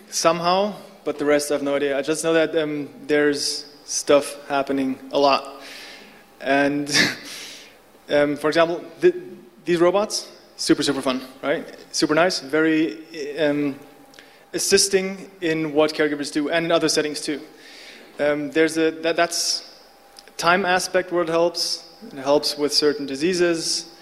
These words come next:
That's a good thing. I think the, the physical aspect of care, that's why many people quit, because their bodies just can't handle it anymore, right? They're in care for a couple of years, but you have to have people from forty kilos to hundred and forty kilos and care for them,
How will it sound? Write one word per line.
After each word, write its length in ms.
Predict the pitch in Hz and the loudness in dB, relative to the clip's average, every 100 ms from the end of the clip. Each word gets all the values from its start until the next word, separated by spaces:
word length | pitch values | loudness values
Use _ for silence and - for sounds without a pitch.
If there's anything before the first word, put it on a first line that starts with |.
| - - - - - _ - | -20 -20 -20 -20 -20 _ -4
That's 160 | 139 143 | -2 2
a 40 | |
good 140 | 147 | 2
thing. 220 | 147 143 127 - - - - - | 2 -2 -4 -14 -20 -20 -20 -10
I 80 | - | -2
think 180 | 151 180 | -2 2
the, 320 | 165 160 151 151 | 4 4 2 -6
the 80 | |
physical 760 | 151 - 208 226 226 190 190 - - - - - | -6 -2 0 0 0 2 0 -2 -12 -20 -12 -2
aspect 720 | 160 175 - 175 175 - - - | 0 2 2 2 2 0 -10 -2
of 380 | 160 160 156 - | 2 2 0 -6
care, 500 | 170 160 175 208 190 - - - _ _ _ - | 0 2 2 -2 -6 -16 -20 -20 _ _ _ -10
that's 220 | 143 - | -6 0
why 140 | 151 151 | 2 2
many 400 | 151 160 165 165 | 2 0 0 -2
people 320 | 170 165 151 | -2 -2 -4
quit, 320 | - 175 175 | 0 0 0
because 300 | 151 160 151 | -2 -4 -2
their 100 | 147 | -2
bodies 340 | 143 160 160 | 2 2 2
just 220 | - 147 - | -2 -4 -4
can't 160 | 139 | -4
handle 200 | 143 139 | -4 0
it 20 | |
anymore, 320 | 135 143 151 190 | 0 0 -2 -2
right? 260 | 147 180 - - - - | -4 -6 -10 -20 -20 -2
They're 140 | 160 | 0
in 60 | 165 | 2
care 200 | 180 196 | 4 4
for 100 | 175 | 4
a 40 | |
couple 220 | 165 156 147 | 0 0 0
of 60 | |
years, 240 | 156 202 - - - - | 0 -2 -4 -12 -20 -4
but 120 | 151 | 0
you 80 | 160 | 2
have 180 | 160 165 | 2 2
to 120 | 170 | 0
have 420 | 156 160 147 - | 2 2 0 -6
people 260 | - 165 165 | -8 -2 -2
from 300 | - 156 147 | 0 -2 -2
forty 320 | - 170 185 | 0 2 2
kilos 460 | 180 190 196 202 202 | 0 2 2 2 -2
to 120 | 156 | -2
hundred 160 | 160 | -2
and 100 | 151 | -4
forty 200 | 143 147 | -2 -2
kilos 320 | 147 151 156 147 | 0 0 0 0
and 80 | |
care 120 | 151 147 | 0 0
for 100 | 135 | 0
them, 180 | 127 | -6